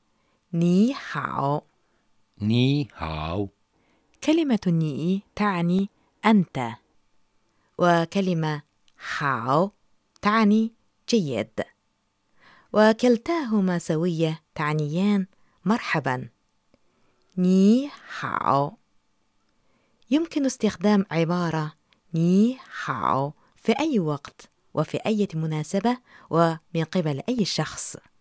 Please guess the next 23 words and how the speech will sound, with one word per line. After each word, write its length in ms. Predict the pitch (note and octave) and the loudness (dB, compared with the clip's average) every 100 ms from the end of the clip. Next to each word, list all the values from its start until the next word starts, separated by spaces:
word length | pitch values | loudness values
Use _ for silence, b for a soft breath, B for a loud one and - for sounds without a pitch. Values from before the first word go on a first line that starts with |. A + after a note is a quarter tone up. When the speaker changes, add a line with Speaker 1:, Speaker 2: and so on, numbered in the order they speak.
| _ _ _ _ _ _ _ B2+ | _ _ _ _ _ _ _ -2
Speaker 2:
يمكن 360 | F3 C#3+ B2+ | 0 0 0
استخدام 600 | A2 - G2 F2+ A#2 A2 | -2 -2 -4 2 2 2
عبارة 500 | F#2+ F2 F#2+ F#2 E2+ - _ F#2+ | -4 -2 0 0 -4 -10 _ -4
ني 380 | G#2+ C#3 C#3+ | 0 2 2
هاو 520 | G2 C#2+ D2+ D#2+ F#2+ F#2+ _ _ E2+ | -2 -8 -8 -8 -10 -12 _ _ -12
مع 200 | E2+ D2+ | -10 -10
الشخص 380 | - G#2+ - | -8 -8 -4
الغريب 460 | G#2 D#2+ D#2 E2+ F#2 _ _ | -4 -4 -6 -6 -10 _ _
أو 140 | D2+ D2 | -14 -12
الشخص 360 | - F2+ - | -12 -12 -10
الذي 280 | F2 D#2 F#2 | -12 -10 -8
تعرفه. 540 | - G#2 B2 - B1+ - _ _ _ _ _ _ _ _ _ _ _ _ _ _ | -8 -6 -6 -8 -16 -20 _ _ _ _ _ _ _ _ _ _ _ _ _ _
Speaker 1:
إن 260 | A#3 G#3+ G#3+ | 6 6 6
لفظ 340 | D#4+ - G3 - | 2 -2 -4 0
عبارة 520 | F3+ F#3 A3 G#3+ G#3 - _ _ _ _ F#3 | 0 2 2 2 0 -4 _ _ _ _ 2
ني 480 | F#3 F#3+ A3+ C#4 D4 - | 6 6 6 2 -4 -6
هاو 420 | C#3+ - C3+ D3 - - | -2 0 0 -2 -8 -14
سهل 460 | - - F3 D#3+ | -6 -4 0 0
جدًا. 460 | E3 C#3+ C#3+ B2+ B2+ _ _ _ _ b b b b - | 0 -2 -4 -6 -10 _ _ _ _ b b b b 0
قل 260 | C#4 C4+ | 2 4
لي 200 | B3 B3 | 4 2
يا 140 | F3+ C#3+ | 2 0
أفرام، 520 | - E3+ D3 C3+ | -4 -4 -4 -4